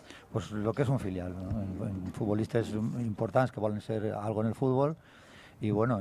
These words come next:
i el Gandia, pues, tindrà que, tindrà que neutralitzar ese tipus de joc, pues, defensivament ha d'estar ben, ben armat. Jo veig alguna novetat respecte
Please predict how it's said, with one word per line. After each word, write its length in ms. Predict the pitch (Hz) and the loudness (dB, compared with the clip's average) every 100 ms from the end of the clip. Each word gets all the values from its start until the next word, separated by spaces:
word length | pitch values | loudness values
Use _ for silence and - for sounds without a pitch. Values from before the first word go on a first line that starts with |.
| 95 | 0
i 140 | 95 | -4
el 80 | 98 | -4
Gandia, 540 | 98 98 104 107 107 104 | -4 -2 0 2 0 0
pues, 220 | 107 104 - | -2 -2 -2
tindrà 240 | 110 113 | 0 0
que, 560 | - 113 101 101 92 98 - | 0 0 0 -2 -4 -6 -4
tindrà 300 | 98 98 98 | -4 -4 -4
que 320 | 104 98 95 98 170 | -4 -2 -4 -4 -2
neutralitzar 500 | 117 110 110 104 127 | -2 0 0 0 0
ese 140 | 123 113 | 0 -2
tipus 300 | 120 - 107 | -2 -2 -2
de 80 | - | 2
joc, 240 | 110 127 - | 2 2 0
pues, 160 | 98 92 92 90 | -8 -8 -8 -6
defensivament 500 | 98 104 107 104 98 | -4 0 2 2 0
ha 20 | 104 | -2
d'estar 320 | 101 101 90 87 | 4 4 2 -2
ben, 160 | 95 95 | -6 -4
ben 100 | 92 | -4
armat. 300 | 90 92 87 - - - - - | -4 -4 -6 -10 -12 -10 -6 0
Jo 300 | 104 113 123 | 4 6 6
veig 160 | 107 110 | 4 0
alguna 320 | 104 113 113 | 0 0 0
novetat 380 | 110 110 117 113 | 0 6 6 6
respecte 400 | 110 110 - | -2 -4 -4